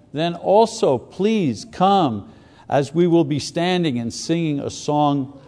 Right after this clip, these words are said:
of encouragement. I wish certainly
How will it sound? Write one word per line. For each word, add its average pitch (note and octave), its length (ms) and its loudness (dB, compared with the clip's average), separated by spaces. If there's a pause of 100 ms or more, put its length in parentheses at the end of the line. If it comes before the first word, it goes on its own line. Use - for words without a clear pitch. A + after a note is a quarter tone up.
(200)
of C3+ 160 -4
encouragement. C3+ 880 -2 (800)
I D3 160 0
wish F3+ 360 4
certainly C#3+ 760 0